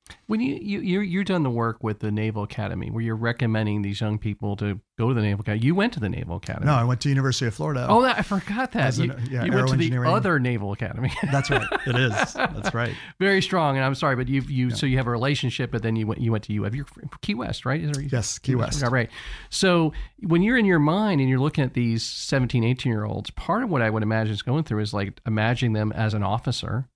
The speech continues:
Speaker 1: right? And then when they're an officer, and kind of a blink in the eye, but then they have to be able to relate to people who came right out of high school into the Navy, right?
Speaker 2: That's absolutely right. In order to be an ideal team player, you have to have hum-, humility, you have to have,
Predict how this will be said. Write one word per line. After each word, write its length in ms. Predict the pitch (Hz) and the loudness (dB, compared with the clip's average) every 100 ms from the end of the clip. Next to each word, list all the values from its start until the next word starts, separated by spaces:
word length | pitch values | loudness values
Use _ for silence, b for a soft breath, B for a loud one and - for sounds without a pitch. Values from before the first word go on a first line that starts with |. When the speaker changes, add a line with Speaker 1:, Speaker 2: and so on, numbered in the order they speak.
| _ - | _ -4
Speaker 1:
right? 320 | 101 110 - b b b b | -2 -2 -4 b b b b
And 300 | - 139 131 | -2 2 2
then 300 | 123 131 127 | 2 2 4
when 160 | 123 120 | 4 2
they're 160 | 139 156 | 4 2
an 180 | 123 | 2
officer, 380 | 120 170 - 110 | 2 2 0 0
and 180 | 107 113 | 0 0
kind 160 | - 370 | 0 0
of 60 | |
a 60 | 117 | 0
blink 280 | 98 127 143 | 0 0 0
in 60 | |
the 80 | 95 | 0
eye, 460 | 98 143 160 110 110 b b b | 0 0 0 -2 -4 b b b
but 200 | - 135 | -4 -2
then 160 | 160 143 | 2 4
they 120 | 147 | 4
have 220 | 156 175 | 4 2
to 80 | - | 0
be 80 | 135 | 0
able 140 | 135 | 2
to 120 | 127 117 | 2 2
relate 480 | 113 117 127 156 - | 2 2 2 2 -2
to 100 | 120 | -2
people 420 | 123 113 - 107 | -2 -2 -2 -4
who 480 | 123 107 104 104 104 _ _ - | 0 0 0 0 -4 _ _ -4
came 240 | 131 104 | 0 2
right 160 | 101 104 | 2 2
out 160 | 104 | 2
of 200 | 98 95 110 _ | 2 -2 -4 _
high 140 | - 113 | -4 -4
school 320 | - 113 104 | -2 -2 0
into 160 | 101 104 | 0 0
the 80 | |
Navy, 320 | 95 123 165 - | 0 0 -2 -4
right? 320 | 98 143 208 - - | -4 -4 -4 -12 -4
Speaker 2:
That's 220 | 127 123 135 | 2 2 2
absolutely 340 | 127 - 127 | 0 0 -2
right. 240 | 127 131 | 2 2
In 80 | 123 | 4
order 220 | 123 123 | 4 4
to 80 | 120 | 4
be 160 | 110 131 | 4 4
an 100 | 123 | 6
ideal 360 | 123 120 123 | 4 4 2
team 260 | 117 131 117 | 2 2 4
player, 400 | 117 131 123 120 | 4 4 4 4
you 240 | 113 123 | 2 2
have 100 | 123 | 2
to 120 | 110 117 | 2 4
have 260 | 127 110 | 4 2
hum-, 240 | - 127 123 | 0 2 0
humility, 640 | - 127 127 123 120 120 | 0 2 4 4 4 4
you 220 | 113 117 | 4 4
have 200 | 117 123 - | 4 2 2
to 100 | 113 | 2
have, 320 | 120 120 | 4 2